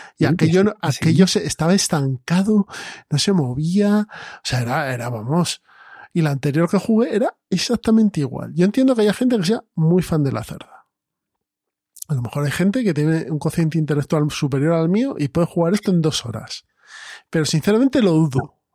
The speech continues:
Speaker 2: No, a, a cuatro, no.
Speaker 1: Sinceramente dudo que a cuatro personas este juego en dos horas te lo hayas, eh, ventilado.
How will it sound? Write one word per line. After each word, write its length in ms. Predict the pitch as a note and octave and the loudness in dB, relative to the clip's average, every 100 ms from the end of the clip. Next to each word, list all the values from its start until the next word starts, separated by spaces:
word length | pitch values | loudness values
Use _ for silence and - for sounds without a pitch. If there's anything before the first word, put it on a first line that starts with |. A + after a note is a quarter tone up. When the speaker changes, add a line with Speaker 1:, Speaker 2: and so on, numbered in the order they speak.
| - | -10
Speaker 2:
No, 220 | G#2 G2+ - | -6 -4 -2
a, 200 | B2+ C3 - | -4 -2 -4
a 60 | B2 | -2
cuatro, 640 | - A#2+ C3+ E3+ E3 - - - | 0 2 2 0 0 -2 -8 -4
no. 260 | B2 G2+ - _ | -2 -2 -6 _
Speaker 1:
Sinceramente 680 | - E3 - A3+ G3+ E3+ D#3 | -4 -2 0 2 2 2 2
dudo 220 | E3+ D#3+ | 2 2
que 60 | C3+ | 0
a 40 | |
cuatro 300 | D#3 F#3+ G3 | -2 0 -2
personas 400 | F3 D#3 A3 F3+ | -2 -2 0 0
este 160 | F3+ E3 | -2 -4
juego 340 | A3 A3+ - | -2 0 -2
en 120 | E3+ D3+ | -2 -2
dos 160 | E3+ | -2
horas 160 | G#3 G3+ | -2 -4
te 80 | C#3 | -4
lo 60 | A#2+ | -6
hayas, 300 | C3 B2+ D#3 | -6 -8 -8
eh, 180 | B2+ | -6
ventilado. 460 | A#2+ B2+ B2 A2 | -6 -6 -8 -10